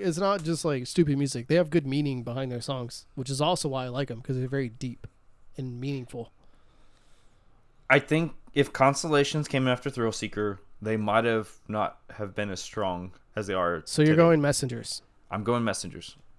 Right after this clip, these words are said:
Speaker 1: Because I can't pick, I'm going Constellations. So
Speaker 2: Oh,
Speaker 1: seventy
Speaker 2: you're still gonna go with the pick. <laughs> You're still gonna go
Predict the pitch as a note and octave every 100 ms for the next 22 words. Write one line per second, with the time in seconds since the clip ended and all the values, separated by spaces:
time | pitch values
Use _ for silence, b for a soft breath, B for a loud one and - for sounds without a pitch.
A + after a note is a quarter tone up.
0 | - C3 C#3 D#3 E3 F3+ D#3+ E3+ E3 D3
1 | D3+ D3+ C#3+ D3+ C#3+ C3+ D3 E3+ A#3 A#3+
2 | - - - - - A#2+ B2 - - -
3 | - G#2 A2+ G2+ - - F3 F#3 F#3 E3
4 | E3+ D3 C3 B2 A2+ - B2+ - - -
5 | - - - F#3 D#3 D3 C#3